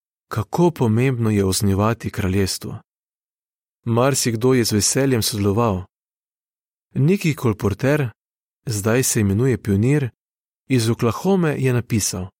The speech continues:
oznanjevali smo na rudarskem področju, kjer je bilo veliko revščine. Rekel je, da se je pogosto zgodilo, da so se ljudem, ko so slišali za sporočilo iz revije Zlati vek,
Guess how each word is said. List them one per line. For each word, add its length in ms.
oznanjevali 640
smo 200
na 100
rudarskem 520
področju, 640
kjer 200
je 60
bilo 260
veliko 500
revščine. 600
Rekel 460
je, 200
da 100
se 160
je 40
pogosto 480
zgodilo, 580
da 180
so 140
se 160
ljudem, 460
ko 160
so 120
slišali 540
za 100
sporočilo 640
iz 140
revije 300
Zlati 400
vek, 320